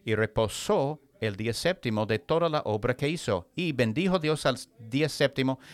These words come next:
y lo santificó, porque en él reposó de toda la obra que había hecho en la creación. Génesis dos, uno a tres. Piensa así. En la his-,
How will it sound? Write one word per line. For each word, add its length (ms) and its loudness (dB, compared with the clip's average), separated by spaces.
y 80 -2
lo 100 2
santificó, 680 0
porque 480 -2
en 260 -2
él 360 4
reposó 560 2
de 120 2
toda 280 0
la 140 2
obra 340 0
que 140 -4
había 400 -2
hecho 500 0
en 100 -4
la 140 -4
creación. 680 -2
Génesis 400 -2
dos, 280 2
uno 320 4
a 120 -2
tres. 320 -8
Piensa 260 -4
así. 300 -8
En 100 2
la 160 6
his-, 180 -2